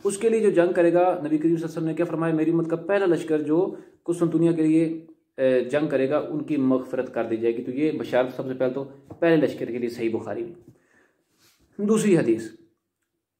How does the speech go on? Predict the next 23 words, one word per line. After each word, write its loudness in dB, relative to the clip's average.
ये 4
सुनन 4
अबू 4
दाऊद -2
में, -6
हदीस -2
नंबर 0
ये 4
पच्चीस -2
सौ 0
बारह, -2
पहली 2
वाली 2
हदीस -4
का -4
नंबर -4
था -2
उनतीस -4
सौ -4
चौबीस, -6
सुनन 6
अबू 2
दाऊद। -2